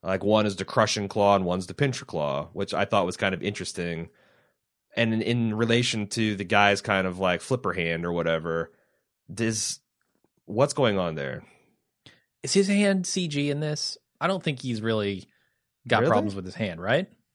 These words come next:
Speaker 1: I
Speaker 2: This
Speaker 1: don't know.
Speaker 2: actor?
Speaker 1: It's hard to tell. Like, after I
Speaker 2: I don't
Speaker 1: saw
Speaker 2: know. It looked like some scenes they really fucked with his fingers and other scenes they
Speaker 1: I mean, it
Speaker 2: didn't,
Speaker 1: could.
Speaker 2: and,
Speaker 1: Like,
Speaker 2: like
Speaker 1: I s-, saw American Horror Story Freak Show last year, and it's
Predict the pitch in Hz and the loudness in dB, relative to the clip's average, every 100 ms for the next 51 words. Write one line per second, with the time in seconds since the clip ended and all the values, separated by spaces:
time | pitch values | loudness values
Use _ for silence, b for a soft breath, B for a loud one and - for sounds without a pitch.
0 | _ - 85 110 113 117 151 165 160 _ | _ -4 0 2 4 2 0 -2 -4 _
1 | _ 123 135 90 101 85 67 - _ _ | _ 0 0 0 0 0 -4 -10 _ _
2 | _ _ _ _ 110 101 131 170 143 131 | _ _ _ _ 2 8 8 8 6 6
3 | 180 127 117 117 160 - 156 131 - 143 | 8 8 8 6 0 4 4 4 2 2
4 | 135 - 131 120 113 104 110 104 98 98 | 2 -2 0 0 0 0 0 0 -2 -4
5 | 113 117 107 101 117 110 107 98 95 - | 2 2 2 0 0 0 -4 -10 -10 -4
6 | 147 139 135 117 117 110 - 113 104 98 | -2 0 0 0 0 -2 -2 -2 -2 -4
7 | 92 147 156 156 113 139 147 113 113 110 | 0 2 4 4 2 4 6 6 6 6
8 | 113 120 117 - - - 107 - 113 110 | 6 6 4 -4 -8 -8 -4 2 4 4
9 | 104 107 110 95 110 107 - 101 - 117 | 4 2 2 0 0 0 0 -2 0 -4
10 | 113 92 87 85 82 92 87 85 85 87 | 0 -2 0 0 -2 -6 -4 -4 -4 -6
11 | - - - | -6 -8 -8